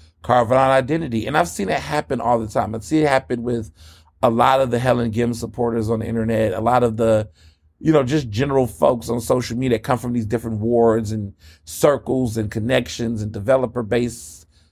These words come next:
you know, worlds. I, I, I, they, they frame themselves like they're just regular community people, but it's like, "Nah, homie, you're, you're doing a lot more than that. You're, you're out here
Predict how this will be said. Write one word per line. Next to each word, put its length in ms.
you 100
know, 180
worlds. 580
I, 340
I, 60
I, 120
they, 300
they 340
frame 340
themselves 520
like 160
they're 80
just 220
regular 340
community 320
people, 340
but 100
it's 100
like, 220
"Nah, 640
homie, 540
you're, 380
you're 160
doing 260
a 80
lot 240
more 240
than 180
that. 260
You're, 260
you're 200
out 220
here 480